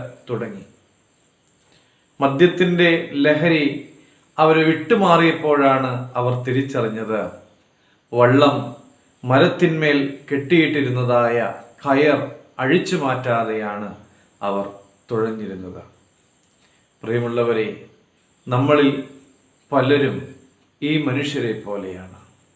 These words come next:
ഉഗ്രവേഗത്തിൽ തുഴയുന്നുണ്ടെങ്കിലും ലക്ഷ്യം അപ്രാപ്യമാണ്. നമ്മുടെ കുറ്റങ്ങളും കുറവുകളുമാകുന്ന കയർ അഴിച്ചു മാറ്റാതെയാണ് നമ്മൾ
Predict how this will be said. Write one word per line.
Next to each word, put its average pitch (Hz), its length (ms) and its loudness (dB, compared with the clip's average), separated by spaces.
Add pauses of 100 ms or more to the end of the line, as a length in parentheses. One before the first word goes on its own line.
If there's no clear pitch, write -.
(880)
ഉഗ്രവേഗത്തിൽ 196 960 4 (560)
തുഴയുന്നുണ്ടെങ്കിലും 165 1000 4 (840)
ലക്ഷ്യം 131 480 0 (520)
അപ്രാപ്യമാണ്. 117 840 -2 (1080)
നമ്മുടെ 143 300 4 (160)
കുറ്റങ്ങളും 147 600 0 (640)
കുറവുകളുമാകുന്ന 151 1000 4 (540)
കയർ 123 340 0 (600)
അഴിച്ചു 147 420 -2
മാറ്റാതെയാണ് 123 920 -2 (360)
നമ്മൾ 104 220 -10